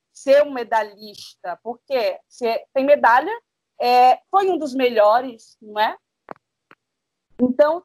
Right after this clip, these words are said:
essa experiência, é, de me tornar um profissional com mais qualidade, com mais potencial,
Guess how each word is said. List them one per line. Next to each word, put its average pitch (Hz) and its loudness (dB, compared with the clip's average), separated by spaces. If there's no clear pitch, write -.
essa 277 -4
experiência, 277 -2
é, 202 -2
de 214 -12
me 311 -6
tornar 302 -6
um 302 -16
profissional 269 -4
com 262 -14
mais 254 0
qualidade, 240 0
com - -20
mais 240 -6
potencial, 254 -4